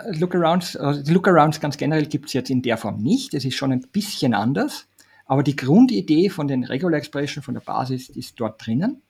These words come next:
Ähm, dadurch, dass man nicht mit Charakteren arbeitet,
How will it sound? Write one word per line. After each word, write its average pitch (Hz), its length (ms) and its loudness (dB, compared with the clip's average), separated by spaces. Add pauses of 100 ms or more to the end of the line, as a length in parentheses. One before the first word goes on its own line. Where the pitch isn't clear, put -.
(140)
Ähm, 147 360 2 (260)
dadurch, 175 260 6
dass 185 160 4
man 185 80 8
nicht 208 220 4
mit - 160 2
Charakteren 151 560 6
arbeitet, 107 720 -2